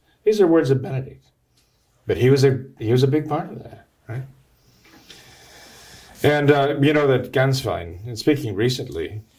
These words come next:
uh, likened what was going on in the, in the church, again, I say it's the modernist church, to nine eleven. He says, "This is like nine eleven in the church."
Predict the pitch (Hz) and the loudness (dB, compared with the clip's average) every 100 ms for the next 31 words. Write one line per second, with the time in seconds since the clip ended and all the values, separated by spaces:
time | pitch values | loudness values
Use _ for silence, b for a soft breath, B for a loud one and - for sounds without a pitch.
0 | _ _ 110 117 110 139 165 160 135 127 | _ _ -2 0 2 2 4 2 0 0
1 | 135 120 110 131 131 123 127 131 127 107 | 0 -2 -2 0 0 0 -2 -2 -6 -10
2 | 98 92 90 85 85 - 117 113 110 - | -10 -10 -10 -10 -14 -10 -6 -4 -2 4
3 | 196 143 143 - - _ _ _ _ - | 4 4 0 -14 -20 _ _ _ _ -10
4 | 107 101 87 - 101 90 98 87 117 113 | -6 -6 -6 -4 -4 -4 -6 -2 -2 -2
5 | 82 - 80 78 - _ b b b b | -8 -10 -12 -12 -18 _ b b b b
6 | b b b b b - 147 151 160 156 | b b b b b 2 4 4 2 2
7 | 151 165 113 98 107 123 135 131 160 131 | 0 -2 -6 -8 -2 -2 -2 -2 -2 0
8 | 110 107 131 156 156 139 143 143 101 87 | -2 -2 0 0 0 0 0 -4 -8 -14
9 | 87 87 113 73 69 - | -16 -16 -16 -16 -20 -20